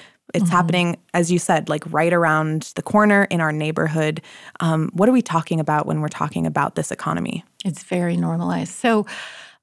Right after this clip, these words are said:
Speaker 2: um, somewhere around twenty million Americans sell their plasma every year for money. And that's a, that's a rough estimate, but that's drawn from the total volume of plasma that's collected in the U S.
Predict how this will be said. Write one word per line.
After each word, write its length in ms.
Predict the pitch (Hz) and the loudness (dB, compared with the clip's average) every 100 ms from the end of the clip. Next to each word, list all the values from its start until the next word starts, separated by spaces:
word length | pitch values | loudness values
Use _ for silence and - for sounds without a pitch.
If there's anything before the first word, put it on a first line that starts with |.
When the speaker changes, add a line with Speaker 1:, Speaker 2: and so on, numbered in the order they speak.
| - | 0
Speaker 2:
um, 320 | 233 220 185 - | 4 4 2 -2
somewhere 400 | - 262 262 254 | 0 6 6 6
around 520 | - 196 202 196 170 - | 2 2 2 0 -2 -8
twenty 400 | - 185 175 196 | -6 -2 0 2
million 340 | 190 190 196 | 2 2 2
Americans 720 | 185 175 180 - 196 202 196 - - | 2 0 -2 -4 -4 -4 -6 -10 -12
sell 300 | - 180 170 | -4 -2 -2
their 180 | 175 170 | -2 -4
plasma 520 | - 180 185 202 214 | -4 -4 -2 -4 -4
every 180 | - 214 | -4 -4
year 320 | 214 220 226 - | -2 -2 -4 -10
for 140 | _ 214 | _ -2
money. 400 | 214 214 226 - 185 | 0 0 -2 -4 -2
And 380 | 180 175 175 | 0 0 0
that's 260 | - 220 220 | 0 0 2
a, 160 | 214 - _ - | -2 -4 _ 0
that's 200 | 254 247 | 2 2
a 60 | |
rough 340 | 165 196 226 240 | 2 2 2 0
estimate, 460 | 226 - 240 233 | -2 0 2 2
but 160 | 220 175 | 0 0
that's 320 | 175 - - | 0 -2 -4
drawn 360 | 185 175 180 180 | -2 0 0 0
from 300 | 190 175 175 | 0 0 0
the 120 | 175 | -2
total 340 | - 185 170 | -4 -4 -2
volume 640 | 170 156 170 185 185 190 185 | -2 0 0 2 2 2 0
of 180 | 175 165 | -2 -4
plasma 460 | - 165 175 190 | -2 0 0 -2
that's 220 | 185 185 - | -2 -4 -6
collected 480 | 175 165 - - | -4 -4 -4 -4
in 140 | 220 247 | 0 2
the 60 | |
U 180 | 247 254 | 4 4
S. 260 | 254 285 | 2 0